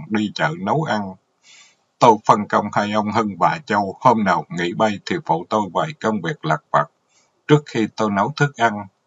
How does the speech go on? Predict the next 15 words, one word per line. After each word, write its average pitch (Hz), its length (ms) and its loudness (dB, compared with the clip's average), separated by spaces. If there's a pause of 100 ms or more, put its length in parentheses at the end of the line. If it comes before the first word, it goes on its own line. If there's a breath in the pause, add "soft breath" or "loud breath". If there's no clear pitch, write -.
(360 soft breath)
Còn 92 260 6
Hạnh 78 280 2
thì 95 120 -2
được 76 300 -4
phân 110 220 0
công 107 300 0
chỉ 85 220 -4
rửa 87 240 -4
chén 139 320 -4
bát - 160 0 (120)
sau 104 280 0
khi 107 240 -2
ăn 107 240 -4
cơm 101 260 -2
xong 98 300 -2